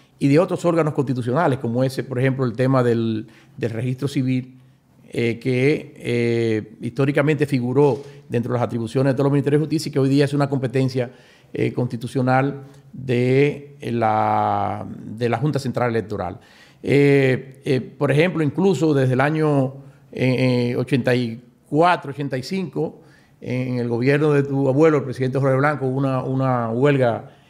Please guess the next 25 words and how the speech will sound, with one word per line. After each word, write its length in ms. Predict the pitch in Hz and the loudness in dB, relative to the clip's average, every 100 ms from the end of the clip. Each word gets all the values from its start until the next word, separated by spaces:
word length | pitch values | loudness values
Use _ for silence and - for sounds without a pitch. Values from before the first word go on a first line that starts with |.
| _ - | _ -6
eh, 220 | 120 120 | -2 -2
judicial. 720 | 131 139 139 170 165 180 - _ _ _ _ | 0 -2 2 2 2 -2 -14 _ _ _ _
Hasta 380 | - 127 135 135 | -6 -2 0 0
ese 140 | 170 | 0
entonces, 640 | 185 160 175 156 143 127 - - - _ _ _ _ _ _ _ _ - | -4 0 2 2 0 -4 -10 -20 -20 _ _ _ _ _ _ _ _ -2
el 240 | 151 170 | -2 0
papel, 840 | 170 147 143 135 135 131 127 156 - - | 0 0 0 2 2 2 0 -6 -14 -8
todo 260 | - 220 214 | -2 0 0
tipo 260 | 196 190 180 | -2 0 0
de 80 | |
papel 360 | 151 147 147 131 | 0 2 0 0
que 100 | 131 | -6
se, 120 | 131 | -6
se 80 | 127 | -4
usaba 640 | 123 143 151 147 143 - - | 0 2 2 2 0 -4 -10
en 360 | 127 123 123 127 | -6 -4 -4 -6
los 140 | 120 | -4
tribunales, 580 | 135 127 117 113 117 127 | -4 -4 -2 -2 -2 0
los 220 | 185 190 | 0 0
sueldos 540 | 151 147 151 147 139 | 0 2 4 2 2
de 100 | 135 | 2
los, 420 | 127 127 131 131 - - - _ _ - | 2 0 0 -2 -10 -20 -20 _ _ -8
de 180 | 123 127 | 0 2
los 200 | 120 110 | 2 2
jueces, 600 | 127 123 120 123 117 | 2 2 0 -2 -2